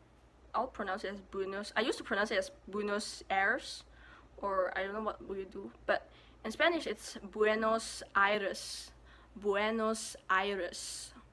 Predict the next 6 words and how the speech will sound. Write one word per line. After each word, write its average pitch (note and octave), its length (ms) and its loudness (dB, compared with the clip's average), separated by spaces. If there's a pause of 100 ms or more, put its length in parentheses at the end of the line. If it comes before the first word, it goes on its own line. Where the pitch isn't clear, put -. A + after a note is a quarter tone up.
(680)
And A#3+ 680 4
I A#3 280 4 (120)
think C4 180 0
we're B3+ 180 2
in G3+ 300 -2
North G3 560 4